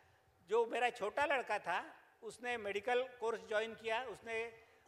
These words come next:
उसको private medical colleges में admission हर वो,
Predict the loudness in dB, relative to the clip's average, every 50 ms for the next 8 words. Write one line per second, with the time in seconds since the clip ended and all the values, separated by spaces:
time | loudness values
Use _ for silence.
0 | -16 -14 -2 0 2 2 4 6 6 6 4 4 2 0 -2 0 0 -2 0 0
1 | 0 0 0 0 0 0 -2 -2 -2 0 0 0 0 0 -2 -6 -4 -4 -4 -4
2 | -4 -8 -14 -20 -20 -20 -20 _ _ _ -2 -2 0 0 0 0 -2 -2